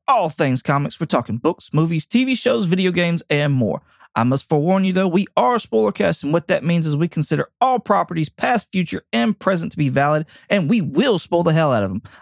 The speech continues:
I'm your host, Michael, along with my two co-hosts, Richard and Jeremy, and with all that being said, let's get started. All right, it is Sunday, February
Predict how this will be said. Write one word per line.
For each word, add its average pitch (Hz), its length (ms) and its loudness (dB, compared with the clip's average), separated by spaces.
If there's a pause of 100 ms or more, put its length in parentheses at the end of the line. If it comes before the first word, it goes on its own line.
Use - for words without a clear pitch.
I'm 147 200 2
your 131 100 2
host, 131 220 0
Michael, 165 320 0
along 190 180 2
with 180 80 -2
my 175 120 2
two 240 240 -2
co-hosts, 208 460 0
Richard 190 280 -2
and 160 80 0
Jeremy, 247 320 0
and 185 80 0
with 247 100 0
all 269 180 2
that 247 160 -2
being 269 200 0
said, 277 280 0
let's 143 240 -2
get 170 140 -2
started. 87 480 -4 (400)
All 214 480 2
right, 175 320 2
it 180 140 0
is 139 160 0
Sunday, 170 640 0
February 147 800 0